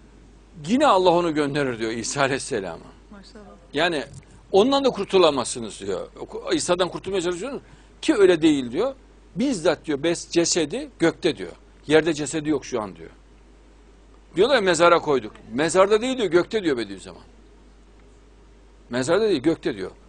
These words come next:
Speaker 1: Ruhu da gökte, bedeni de gökte. Gökte, e, bedeni ve ruhu tek parça olarak gökte bekliyor şu an diyor.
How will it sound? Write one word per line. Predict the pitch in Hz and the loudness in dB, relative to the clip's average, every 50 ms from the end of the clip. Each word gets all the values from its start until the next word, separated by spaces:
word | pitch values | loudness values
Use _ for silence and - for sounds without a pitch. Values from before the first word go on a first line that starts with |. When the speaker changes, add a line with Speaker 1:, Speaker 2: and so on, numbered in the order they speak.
| - - _ - 147 | -20 -20 _ -8 -2
Speaker 1:
Ruhu | 170 220 233 220 254 233 | 0 2 4 4 4 4
da | 240 185 | 4 4
gökte, | 147 160 160 143 - 277 262 185 | 4 4 0 0 0 -4 -2 -2
bedeni | 175 156 170 165 160 | 0 -2 -2 -2 -2
de | 147 | -4
gökte. | 127 117 123 101 - - - 87 - - - | -4 -4 -6 -8 -8 -8 -12 -12 -12 -10 -6
Gökte, | 120 123 113 - - - 240 269 247 - - - - - - - - - - - - - - - - - | -2 -2 -2 -2 -2 -2 -2 -2 -2 -6 -12 -20 -20 -20 -20 -20 -20 -20 -20 -20 -20 -20 -20 -18 -10 -6
e, | 131 127 123 117 113 107 104 101 95 95 - - - - - - - - - - | -4 -2 -2 -2 -4 -4 -6 -8 -10 -12 -14 -20 -20 -20 -20 -20 -20 -12 -4 0
bedeni | 165 175 180 208 208 196 180 | 2 4 6 6 4 4 4
ve | 156 143 139 | 2 0 2
ruhu | 143 151 165 156 139 151 220 349 285 - - - - - - _ _ _ - - - _ - | 2 2 2 2 0 -2 -4 -6 -6 -14 -20 -20 -20 -20 -20 _ _ _ -20 -20 -20 _ -4
tek | - 262 269 - - | -2 -2 -2 -2 -2
parça | 165 160 143 127 - 165 | -2 -2 -2 -2 -2 -4
olarak | 139 139 185 254 262 - - - - - - - - - - - - - - - - - - - - | -4 -4 -4 -6 -6 -10 -16 -20 -20 -20 -20 -20 -20 -20 -20 -20 -20 -20 -20 -20 -20 -20 -14 0 4
gökte | 208 196 - - 254 233 180 | 4 4 4 4 0 0 0
bekliyor | 165 143 - - 156 135 117 | -2 -4 -4 -4 -2 -2 -2
şu | - - 127 104 | -4 -4 -6 -6
an | 101 92 90 | -6 -8 -12
diyor. | 87 76 76 | -16 -18 -20